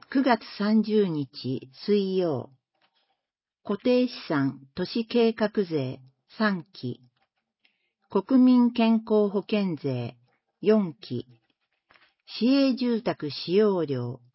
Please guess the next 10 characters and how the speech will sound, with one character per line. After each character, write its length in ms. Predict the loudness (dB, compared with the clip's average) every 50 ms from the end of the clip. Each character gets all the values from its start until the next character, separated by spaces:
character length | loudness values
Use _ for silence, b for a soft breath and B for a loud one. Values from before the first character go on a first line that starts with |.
| _ _
九 160 | -6 -6 -2
月。 220 | -2 -2 -2 -4 -6 -12 -20 -20 -20 -20 _ _ _ _ _ _ _ _ _ _ _ _ _ _ _ _ _ _ _ _ _ _ _ -2
保 160 | 0 2 2
育 240 | 2 0 -4 -8 -10
所、 340 | -4 -2 0 0 0 0
保 160 | -2 0 2 2
育 320 | 2 2 0 0 0 2
料、 400 | 2 2 0 -2 -4 -6 -10 -16 _ _ _ _ _ _
九 140 | -4 0 2
月。 260 | 4 4 2 0 -4